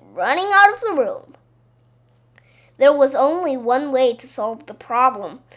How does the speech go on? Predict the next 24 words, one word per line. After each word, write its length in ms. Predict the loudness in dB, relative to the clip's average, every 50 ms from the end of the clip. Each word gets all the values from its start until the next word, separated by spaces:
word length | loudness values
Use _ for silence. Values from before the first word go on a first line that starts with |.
| _ _ _ _
We 160 | -16 -16 -16
cleaned 480 | -16 -14 -10 -8 -6 -6 -4 -4 -2 0
off 240 | 2 2 0 0 0
our 240 | 0 0 -2 -2 -6
trays 500 | -12 -12 -10 -8 -6 -6 -6 -8 -8 -10
and 300 | -12 -12 -10 -10 -10 -10
went 260 | -12 -12 -12 -10 -6
back 320 | -2 -2 -2 -2 -6 -8
to 120 | -8 -6 -4
our 220 | -2 -2 -2 -4
classroom 640 | -6 -6 -4 -2 -2 -2 -4 -6 -8 -8 -8 -8 -10
to 220 | -12 -14 -14 -10 -6
ask 360 | -4 -4 -4 -4 -6 -10 -12
Miss 180 | -12 -12 -12
Daisy 680 | -10 -6 -6 -6 -6 -6 -8 -12 -16 -16 -18 -18 -20 -20 -20 -20 _ -20
if 160 | -20 -20 _ _
George 420 | -12 -8 -4 -2 -2 -2 -2 -6 -8
Washington 800 | -8 -6 -4 -4 -6 -6 -8 -12 -12 -8 -6 -6 -6 -6 -6 -10
was 160 | -12 -14 -16
really 420 | -16 -10 -8 -6 -4 -4 -4 -6
Missus 340 | -6 -8 -8 -10 -12 -16 -20
Roopy 500 | -20 -18 -16 -16 -14 -12 -8 -8 -6 -6
in 80 | -6 -8
disguise. 680 | -8 -10 -12 -12 -10 -10 -10 -10 -12 -16 -20 -20